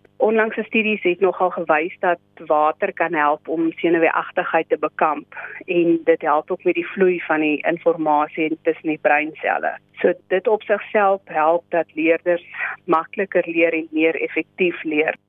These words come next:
En dan die laaste enetjie wat ek nogal mee gesukkel het, is 'n georganiseerde omgewing. 'n Mens se brein kan alles opneem wat rondom hom aangaan. As jy in 'n georganiseerde omgewing leer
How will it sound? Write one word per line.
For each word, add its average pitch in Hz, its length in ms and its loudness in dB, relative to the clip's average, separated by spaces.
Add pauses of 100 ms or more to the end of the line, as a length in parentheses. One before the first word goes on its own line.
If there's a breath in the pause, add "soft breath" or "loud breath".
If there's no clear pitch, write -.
(140)
En - 100 2
dan 180 120 4
die 180 80 2
laaste 170 360 0
enetjie 214 300 0
wat 208 180 2
ek 214 180 2
nogal 196 300 0
mee 175 160 4
gesukkel 202 460 -2
het, 262 180 2 (680 loud breath)
is 196 120 2
'n 214 80 2
georganiseerde 196 1040 2
omgewing. 160 640 -2 (140)
'n 180 120 2
Mens 175 260 4
se 190 180 -2
brein 196 520 0 (360 loud breath)
kan - 340 0
alles 220 320 0 (180)
opneem 170 540 2
wat 165 180 0
rondom 160 400 0
hom 165 160 2
aangaan. - 520 -4 (600 loud breath)
As 202 200 -2
jy 196 300 2
in 202 160 4
'n 190 80 2
georganiseerde 196 920 2
omgewing 185 720 2
leer 156 300 4